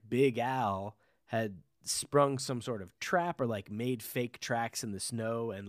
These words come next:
led Joe to take a different path. Like, it could have been sabotage. Um, be like, "How did we get separated?" Frank asked. "My carelessness," Joe said.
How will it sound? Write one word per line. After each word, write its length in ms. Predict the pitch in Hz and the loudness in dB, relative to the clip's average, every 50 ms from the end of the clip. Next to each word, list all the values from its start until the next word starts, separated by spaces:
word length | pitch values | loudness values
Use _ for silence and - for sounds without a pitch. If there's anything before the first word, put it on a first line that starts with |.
| 98 | -8
led 380 | 104 104 101 101 104 101 98 - _ _ _ _ _ _ _ - | -6 -6 -6 -8 -8 -10 -12 -16 _ _ _ _ _ _ _ -8
Joe 320 | - - 110 107 110 113 | -4 0 0 2 2 0
to 140 | 107 - 113 - | -2 -6 -8 -6
take 240 | - 120 113 - | -6 -6 -6 -6
a 40 | 110 | -8
different 320 | 90 107 - - 85 71 - | -10 -12 -10 -12 -12 -12 -6
path. 440 | - 131 123 123 127 127 - - | -2 -2 0 0 0 0 0 -2
Like, 140 | 123 95 92 | -4 -4 -4
it 60 | 101 | -6
could 120 | - - 123 | -4 -4 -4
have 60 | 107 | -4
been 120 | 98 87 | -6 -8
sabotage. 640 | - - - 165 170 160 151 - 151 143 139 135 135 135 - - - _ _ _ _ _ _ _ _ _ _ - - | -6 -2 0 0 0 0 0 0 -2 -2 -2 -4 -6 -10 -16 -20 -20 _ _ _ _ _ _ _ _ _ _ -6 0
Um, 380 | - 135 127 117 104 92 80 - _ _ _ _ _ _ _ _ _ _ _ _ _ _ _ _ _ _ _ _ _ _ _ _ _ - | 2 4 4 2 2 -2 -8 -14 _ _ _ _ _ _ _ _ _ _ _ _ _ _ _ _ _ _ _ _ _ _ _ _ _ 2
be 120 | 151 151 | 4 4
like, 80 | 139 131 | 4 4
"How 180 | 135 170 208 | 6 6 6
did 160 | 233 233 202 196 | 6 6 4 0
we 80 | 220 | 0
get 160 | 190 196 147 | 0 0 0
separated?" 580 | - - 196 220 220 - 254 185 135 113 104 92 | 2 2 2 2 2 0 0 0 0 0 -2 -6
Frank 240 | - - 107 101 - | -6 -8 -8 -6 -6
asked. 380 | 104 104 135 151 - - - _ _ _ _ _ _ _ _ _ _ _ _ - | -4 -4 -4 -6 -8 -12 -16 _ _ _ _ _ _ _ _ _ _ _ _ 2
"My 160 | - 247 254 | 4 6 6
carelessness," 880 | - - - 151 117 123 123 123 117 - - 127 123 123 - - - - _ _ _ - | 6 4 2 0 2 0 0 -2 -2 -2 -2 -2 -2 -4 -4 -8 -14 -16 _ _ _ -6
Joe 180 | - 127 120 | -2 -2 -2
said. 320 | 113 - 131 117 117 113 | 0 0 0 -2 -2 -2